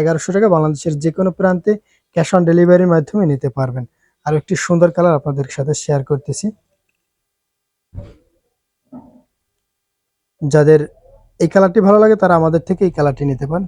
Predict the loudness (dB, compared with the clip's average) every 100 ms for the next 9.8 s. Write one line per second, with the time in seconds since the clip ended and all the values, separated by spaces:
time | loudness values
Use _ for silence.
0 | -12 _ _ _ -4 -2 -2 -2 -2 -2
1 | 0 2 2 2 2 2 2 0 0 0
2 | -2 -4 -2 -2 -2 -2 -4 -8 -6 -4
3 | -4 -4 -10 -10 -10 -10 -6 -4 -4 -4
4 | -4 -2 -4 -4 -4 -2 -2 -4 -4 -4
5 | -6 -4 -6 -8 _ _ _ -14 0 2
6 | 2 0 -2 -2 0 0 -2 -6 -20 -20
7 | _ -6 -4 -2 -2 0 2 2 4 4
8 | 4 2 4 4 4 6 4 6 4 4
9 | 4 2 0 0 -4 0 0